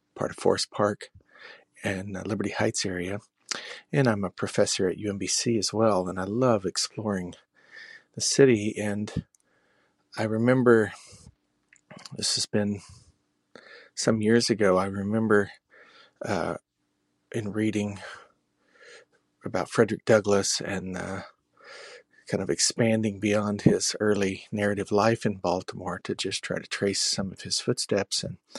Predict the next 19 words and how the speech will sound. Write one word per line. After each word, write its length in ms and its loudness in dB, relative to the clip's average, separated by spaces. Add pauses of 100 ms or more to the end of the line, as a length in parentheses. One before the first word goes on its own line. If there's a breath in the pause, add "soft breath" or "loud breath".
(520 loud breath)
it 160 -6
led 220 4
me 160 4
to 320 4
the 80 -6
Battle 320 4
Monument, 540 0
the 100 -2
oldest 360 0
monument 460 2
downtown. 540 -4
And 80 -8
I 20 -4
remember 440 -8 (460 loud breath)
standing 800 2 (640 loud breath)
there 720 2 (120)
where 340 2 (500 loud breath)
Calvert 380 2
Street, 340 2